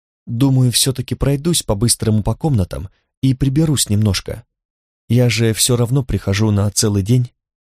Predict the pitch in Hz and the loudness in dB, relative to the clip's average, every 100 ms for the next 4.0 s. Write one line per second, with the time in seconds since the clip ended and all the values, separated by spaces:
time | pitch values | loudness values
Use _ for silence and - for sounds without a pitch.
0 | _ _ _ _ - - 135 120 - 98 | _ _ _ _ -4 0 0 -2 -4 -8
1 | 101 113 147 135 - _ _ _ _ 135 | 0 2 2 0 -8 _ _ _ _ 0
2 | 139 135 113 131 123 123 117 131 120 113 | 2 2 2 0 2 0 0 0 0 0
3 | - 117 - - 113 107 95 73 52 | -2 -4 -2 0 0 0 0 -4 -12